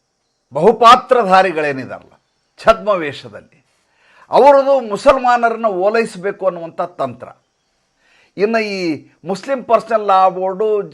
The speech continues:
ಜಮಿಯತ್ ಉಲೇಮಾ ಹಿಂದ್ ಇವೆಲ್ಲ ಏನಿದಾವಲ್ಲ, ಇವರ ಟಾರ್ಗೆಟ್ ಏನಪ್ಪ ಅಂತಂದ್ರೆ, ತಾವು ಹೊಡ್ಕೊಂಡಿರುವಂಥ ಆಸ್ತಿ ತಮ್ಮದೇ ಆಗಿರಲಿ, ಅದನ್ನು ಸರ್ಕಾರ ಕಸ್ಕೋಬಾರ್ದು ಅಂತ. ಅದಕ್ಕೆ ನ್ಯಾಯಾಂಗವನ್ನು ದಾರಿ ತಪ್ಪಿಸ್ಲಿಕ್ಕೆ ಎಲ್ಲ ರೀತಿಯ ಕುತಂತ್ರಗಳನ್ನು ಮಾಡ್ತಾ ಇದ್ರು. ಅದಕ್ಕಾಗಿ ಈಗ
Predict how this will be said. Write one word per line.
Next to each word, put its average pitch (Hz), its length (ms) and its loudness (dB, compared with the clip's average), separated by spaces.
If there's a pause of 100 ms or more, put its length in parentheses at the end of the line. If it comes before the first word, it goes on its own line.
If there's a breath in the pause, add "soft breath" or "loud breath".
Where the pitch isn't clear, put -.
(160)
ಜಮಿಯತ್ 175 560 -2
ಉಲೇಮಾ 175 300 -4
ಹಿಂದ್ 156 280 -10
ಇವೆಲ್ಲ 160 320 -2
ಏನಿದಾವಲ್ಲ, 113 540 -8 (600 soft breath)
ಇವರ 220 300 4
ಟಾರ್ಗೆಟ್ 202 560 -2
ಏನಪ್ಪ 196 320 -4
ಅಂತಂದ್ರೆ, 175 480 -6
ತಾವು 170 200 0
ಹೊಡ್ಕೊಂಡಿರುವಂಥ 220 840 4
ಆಸ್ತಿ 190 760 -2 (300 soft breath)
ತಮ್ಮದೇ 208 360 2
ಆಗಿರಲಿ, 202 420 2
ಅದನ್ನು 180 260 -4
ಸರ್ಕಾರ 165 420 -12
ಕಸ್ಕೋಬಾರ್ದು 117 720 -12
ಅಂತ. - 220 -20 (1040 soft breath)
ಅದಕ್ಕೆ 233 480 2
ನ್ಯಾಯಾಂಗವನ್ನು 196 840 0
ದಾರಿ 180 240 -4
ತಪ್ಪಿಸ್ಲಿಕ್ಕೆ 147 500 -12
ಎಲ್ಲ 160 500 -2
ರೀತಿಯ 190 380 -8
ಕುತಂತ್ರಗಳನ್ನು 143 800 -14
ಮಾಡ್ತಾ 131 360 -12
ಇದ್ರು. 117 300 -14
ಅದಕ್ಕಾಗಿ 147 540 -12
ಈಗ 135 220 -12